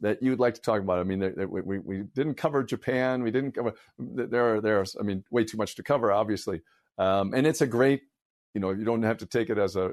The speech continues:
a travel around the world, but it's a great, uh, look, your, your book is a great look at what's going on in world literature today. What are the main things that it's based on?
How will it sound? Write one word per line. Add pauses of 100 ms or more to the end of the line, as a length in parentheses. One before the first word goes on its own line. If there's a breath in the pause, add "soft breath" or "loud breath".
a
travel
around
the
world,
but
it's
a
great, (240)
uh,
look, (120)
your,
your
book
is (300 soft breath)
a
great
look
at (360)
what's
going
on
in
world
literature
today. (360 soft breath)
What
are
the
main
things
that
it's
based
on?